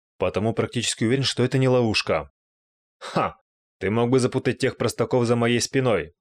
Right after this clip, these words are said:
но меня так легко не обдуришь!» Пробормотал я себе под нос, встал на магический круг и нажал на кнопку,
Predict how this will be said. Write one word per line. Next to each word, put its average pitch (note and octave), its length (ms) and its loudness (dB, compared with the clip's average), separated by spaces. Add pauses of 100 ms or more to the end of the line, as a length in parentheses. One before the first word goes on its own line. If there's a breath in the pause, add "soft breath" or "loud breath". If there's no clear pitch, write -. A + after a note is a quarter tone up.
(120)
но G2 200 -2
меня B2+ 200 2
так C3 180 0
легко B2+ 260 2
не B2 100 2
обдуришь!» B2 600 0 (380)
Пробормотал F#2+ 540 0
я F#2 160 0
себе G#2 220 -2
под A2+ 160 0
нос, A#2+ 320 -2 (100)
встал - 260 -2
на F#2 100 -2
магический - 480 -6
круг - 280 -2
и B2 60 -6
нажал G2+ 280 0
на C#3 120 0
кнопку, C#3 520 -4